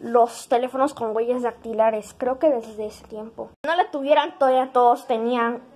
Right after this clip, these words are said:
mm, baterías internas. Lo que tenemos acá, estas joyas de teléfono.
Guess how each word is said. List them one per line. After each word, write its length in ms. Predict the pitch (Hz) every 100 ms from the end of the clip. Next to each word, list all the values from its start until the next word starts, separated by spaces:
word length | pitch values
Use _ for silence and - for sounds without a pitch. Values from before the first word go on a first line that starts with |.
| -
mm, 180 | - 240 220 - - - _ _ -
baterías 760 | 240 233 226 233 233 240 -
internas. 760 | - 226 214 196 185 175 - -
Lo 80 | 285
que 80 | 339
tenemos 400 | - 269 247 -
acá, 200 | 269 254
estas 360 | - 277 277 -
joyas 540 | 254 285 262 262 226
de 120 | 226
teléfono. 680 | - 214 226 - 240 214 190